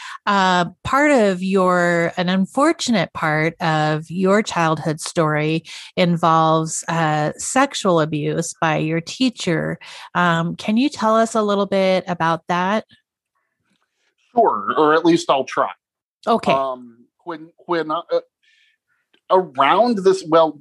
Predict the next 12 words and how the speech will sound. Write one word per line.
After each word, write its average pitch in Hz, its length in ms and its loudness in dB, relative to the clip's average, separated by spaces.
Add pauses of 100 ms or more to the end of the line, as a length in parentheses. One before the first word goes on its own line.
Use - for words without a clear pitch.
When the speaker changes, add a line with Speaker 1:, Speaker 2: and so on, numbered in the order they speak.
(120)
Speaker 2:
I 202 140 -2
met 196 200 -4
Sister 185 360 -8
Betty 127 420 -2
in, 113 200 -10
in 131 120 -8
high 131 240 -2
school. 117 380 -8
So, 127 380 0
so 135 280 -2
before 139 480 2
that, 113 220 -2